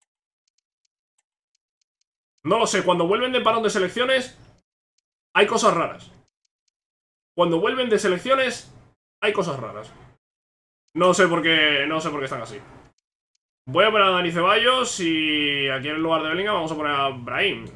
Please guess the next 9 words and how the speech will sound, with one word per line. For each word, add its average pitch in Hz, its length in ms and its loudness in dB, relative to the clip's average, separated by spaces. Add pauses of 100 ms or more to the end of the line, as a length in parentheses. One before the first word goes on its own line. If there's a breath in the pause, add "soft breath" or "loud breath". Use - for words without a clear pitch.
supongo. 123 400 -10 (840)
Me 127 60 -8
llevo 139 140 -2
a 143 80 0
Guller, 220 540 2 (680)
a 120 100 -6
Fran, 190 380 2
a - 20 -4
Nacho, 196 680 0